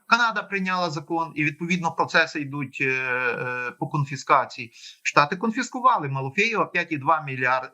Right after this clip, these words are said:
мільйони, мільйони, всього-навсього мільйони доларів,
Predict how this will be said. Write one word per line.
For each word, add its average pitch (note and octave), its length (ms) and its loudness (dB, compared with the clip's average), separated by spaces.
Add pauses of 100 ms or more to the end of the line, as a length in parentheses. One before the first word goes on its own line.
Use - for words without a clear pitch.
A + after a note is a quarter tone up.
мільйони, D3+ 720 0
мільйони, C3+ 520 -6
всього-навсього C#3 540 -4
мільйони B2+ 400 -2
доларів, G#3+ 440 2